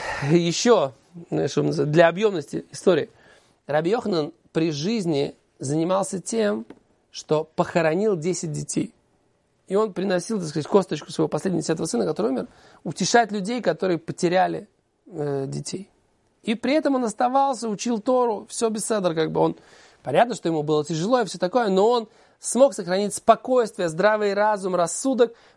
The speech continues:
после десяти невероятных тяжелых трагедий, которые, которые его в жизни, э, постигли.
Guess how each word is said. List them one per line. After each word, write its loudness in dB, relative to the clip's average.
после 0
десяти -4
невероятных 0
тяжелых -2
трагедий, 0
которые, -2
которые 0
его 0
в -6
жизни, -2
э, -6
постигли. -8